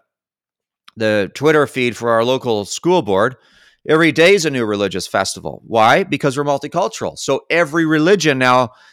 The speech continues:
is equal, as long as they give their ultimate allegiance to the state. So, uh, if you wanna talk about the official gutting of Canada,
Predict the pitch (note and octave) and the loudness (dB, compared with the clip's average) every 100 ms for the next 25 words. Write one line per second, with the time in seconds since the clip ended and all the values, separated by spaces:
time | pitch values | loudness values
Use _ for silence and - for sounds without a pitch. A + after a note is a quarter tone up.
0 | _ A#2+ A2+ - E3+ - G#2+ D#2 - _ | _ -8 -6 -4 -4 -2 -2 -2 -6 _
1 | - B2+ B2 C#3 D#3+ F3+ F#3+ G3 - E3 | -4 -4 -2 2 4 6 4 2 2 4
2 | D3 D#3 C3+ D3 B2+ C3 C3 C#3 C3+ B2+ | 4 0 0 0 0 0 0 0 -6 -6
3 | A#2 B2+ A#2 A2+ G#2+ G2+ - G#2+ E2+ - | -4 -4 -6 -10 -10 -10 -6 -4 -6 -10
4 | _ _ _ _ _ - C3+ C3 - C3+ | _ _ _ _ _ -4 2 2 0 -2
5 | D3+ G3+ G#3 F#3 E3+ D#3+ C#3+ C3 - F3 | 0 0 2 0 2 0 0 -2 -2 -2
6 | F#3 F3+ A2 F2+ D3 D#3 D#3+ C#3 - C#3+ | 0 -4 -6 0 2 4 2 -2 -6 -6
7 | C#3 C3 F#2 F#2+ | -4 -2 -2 -2